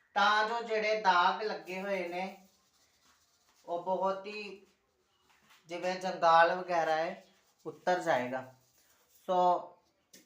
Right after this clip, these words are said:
ਆਪਾਂ ਨੇ ਨਮਕ ਫੈਲਾ ਦਿੱਤਾ।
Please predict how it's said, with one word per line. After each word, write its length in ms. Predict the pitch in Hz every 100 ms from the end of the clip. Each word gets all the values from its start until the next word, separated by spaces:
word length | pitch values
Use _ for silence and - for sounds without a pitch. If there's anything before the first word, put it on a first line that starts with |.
| _ _ _ _ _ _ _ _ _ _ _ _ -
ਆਪਾਂ 380 | 170 - 185 190
ਨੇ 360 | 190 190 - 180
ਨਮਕ 340 | 170 175 180
ਫੈਲਾ 380 | 196 180 170 156
ਦਿੱਤਾ। 460 | 165 - 185 208